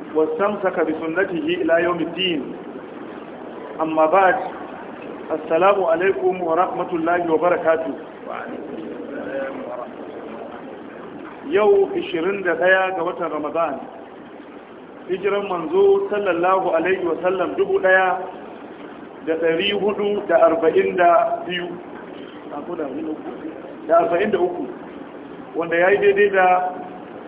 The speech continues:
ishirin da biyu ga watan April shekara ta dubu biyu da ashirin da biyu miladiya. Muna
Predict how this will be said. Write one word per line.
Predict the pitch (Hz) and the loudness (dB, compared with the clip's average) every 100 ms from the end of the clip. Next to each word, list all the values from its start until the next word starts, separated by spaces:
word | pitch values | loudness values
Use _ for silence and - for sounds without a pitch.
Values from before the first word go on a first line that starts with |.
| - | -6
ishirin | - 170 208 208 | 0 2 2 2
da | 190 165 160 | 6 6 6
biyu | - 202 196 - - - - - - | 0 -6 -8 -10 -14 -16 -16 -16 -4
ga | 160 | 0
watan | 185 196 165 | 0 0 0
April | 190 196 190 185 180 | 0 2 2 2 0
shekara | 175 160 190 170 | -4 -2 0 0
ta | 185 | -2
dubu | 185 190 190 | -2 -2 -2
biyu | 196 196 - | -2 -4 -4
da | 170 165 | -4 -4
ashirin | 160 170 190 | -2 -2 0
da | 185 | 0
biyu | 160 185 | -2 -2
miladiya. | 185 160 156 - 180 147 - - - - - - - - - - - - - - - - - - - 185 | 0 2 2 0 -2 -2 -4 -10 -14 -16 -16 -16 -16 -16 -16 -16 -16 -16 -16 -16 -16 -16 -16 -18 -12 -4
Muna | 208 185 | 2 2